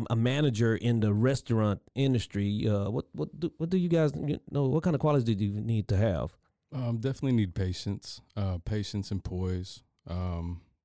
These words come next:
Speaker 2: definitely leadership is a very good quality to have, um, especially in the restaurant business, I feel, just because you're dealing with a lot of younger people. So you have to kind of find that balance to, um, you know,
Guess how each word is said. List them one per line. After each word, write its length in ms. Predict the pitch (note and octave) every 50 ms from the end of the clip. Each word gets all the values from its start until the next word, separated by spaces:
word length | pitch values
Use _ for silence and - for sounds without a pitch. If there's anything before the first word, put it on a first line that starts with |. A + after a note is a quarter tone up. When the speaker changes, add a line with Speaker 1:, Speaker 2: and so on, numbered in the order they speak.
| _ _ -
Speaker 2:
definitely 380 | - G2 F#2 - - F#2+ F#2
leadership 600 | F2 F2+ F#2 F#2 F#2+ F#2 F#2 - - F#2+ F#2+ F2+ - _ _ _ _
is 140 | - F#2 F2+
a 20 |
very 240 | F2 E2+ G2 F#2+ F#2+
good 140 | F2 F#2 F2+
quality 360 | - - F#2 F#2 F2+ F2 F2+ F2
to 80 | F2+
have, 360 | E2+ F2+ F2 F2 F2 E2+ E2+ - _ _ - G2+
um, 320 | F2 E2 E2 D#2+ D#2+ E2+ - _ _ _ _ _ _ _ _ _ _
especially 520 | - - - G2+ F#2 - - G2 F2+ F2+
in 80 | F2 F2
the 80 | E2+ E2+
restaurant 420 | E2+ E2 E2 - - F2+ F2+ F2
business, 340 | E2+ F2 F2 F#2+ F#2 - -
I 120 | F2+ F2+
feel, 240 | - - G2 F#2 F#2
just 240 | F2 F2 F#2 - -
because 260 | F#2 - G2+ F2+ F2
you're 60 | F#2
dealing 260 | F2 F2 F2 F2 F2
with 140 | F2 E2+ -
a 40 | F2+
lot 200 | F2 E2+ E2+ E2+
of 100 | E2+ E2 - _ _ _ _ _ _ _ _ _ _ _ _ _ _ -
younger 320 | B2 A#2 B2+ C3 A#2 A2
people. 420 | - - G2 F2+ - F#2+ F#2 F#2+ - _ _ _ _
So 400 | - - A#2 G2+ F#2+ F#2+ F2+ F2+ G2+ D3+ -
you 140 | - G#2 G#2
have 160 | G#2+ G#2 G2
to 100 | - G#2
kind 240 | F#2+ - - G2 G2
of 140 | F#2+ F2 F2 F2 _ _ _ _ _ _ _ _ _ _ _ _ _ -
find 540 | - - - - - G#2+ G#2 G2 G2+ G2+ F#2
that 240 | F#2 F2+ E2 E2+ F2
balance 640 | F2+ F2+ F2+ F#2 F2 F2 F2+ - - - - - -
to, 160 | - - - G2 F2+ F2 F2 F2
um, 440 | E2+ E2+ E2 E2 D2 B1 D#2+ E2 F#2+ - _ - G3
you 100 | C#3 A2
know, 140 | F#2 E2+ E2